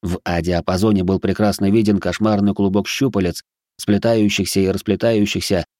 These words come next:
образующий некий сложный узор, призрачная проекция которого простиралась далеко за пределы самого Джаггернаута. Я не сомневался, что вижу азур-активность эффектора.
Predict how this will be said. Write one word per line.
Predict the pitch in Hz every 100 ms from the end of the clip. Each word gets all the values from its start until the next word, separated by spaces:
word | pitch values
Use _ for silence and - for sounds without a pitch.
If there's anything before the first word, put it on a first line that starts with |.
| _ _ -
образующий | - 110 113 131 123 107 117
некий | 113 123 117
сложный | 107 110 110 101 110
узор, | 113 113 85 90 - _ _ _
призрачная | - 104 101 90 98 95
проекция | 90 95 101 - 95 90
которого | 92 110 104 95 92
простиралась | 90 90 101 98 95 90
далеко | 92 92 101
за | 95
пределы | 98 95 104 98 95 _ _ -
самого | - 110 110 104
Джаггернаута. | 95 95 104 110 85 76 69 - _ _ _ _ _ -
Я | 95 87
не | 85
сомневался, | 92 98 104 117 98 80
что | -
вижу | 85 87 82 -
азур-активность | 87 87 - 76 - 85 85 -
эффектора. | - 90 92 82 73 71